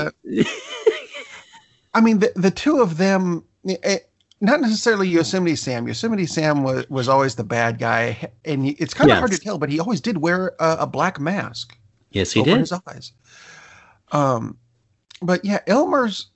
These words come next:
Speaker 1: Elmer is a hunter. Give him a bow, maybe. I'll, I'll follow you on that. But it, having him with a gun always did make sense, even if, oh,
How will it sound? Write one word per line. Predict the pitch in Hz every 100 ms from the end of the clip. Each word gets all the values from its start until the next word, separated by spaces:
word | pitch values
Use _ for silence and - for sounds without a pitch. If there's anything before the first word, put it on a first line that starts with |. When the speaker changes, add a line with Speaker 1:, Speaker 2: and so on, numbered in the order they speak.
| -
Speaker 1:
Elmer | 208 269 240
is | 220
a | 208
hunter. | 180 - 220 - 113 - - _ _ 165
Give | 170 220
him | 202
a | 170
bow, | 113 101 101 139 202 131 117 117
maybe. | 107 110 110 - - _ _ _
I'll, | 107 127 120 113
I'll | 120 131
follow | - - 185 254 220
you | 160 131 127
on | 127 113
that. | 110 120 147 - - - _ _ - - - _ _ _ _ _ _
But | 185 165
it, | - 185 170
having | 180 247 208
him | 180 208
with | 180 180
a |
gun | 156 135 123 143
always | 160 143 190 170 143
did | 170 151
make | 139 123
sense, | - - 156 135
even | 151 139 131
if, | - -
oh, | 139 156 117